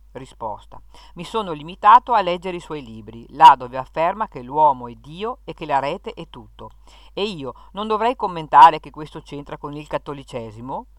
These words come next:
Ma mi faccio ammazzare piuttosto. Ciò non significa che io condanni Casaleggio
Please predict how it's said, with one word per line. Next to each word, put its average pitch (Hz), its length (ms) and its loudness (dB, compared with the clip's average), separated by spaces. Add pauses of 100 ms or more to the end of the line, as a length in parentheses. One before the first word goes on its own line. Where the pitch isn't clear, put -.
(140)
Ma 135 120 -4
mi 135 100 -8
faccio 131 280 -4
ammazzare 151 480 8
piuttosto. 113 720 -10 (260)
Ciò 190 160 2
non 180 100 -6
significa 220 560 -8
che - 120 -10
io 160 260 -8
condanni 131 500 -2
Casaleggio 185 640 -8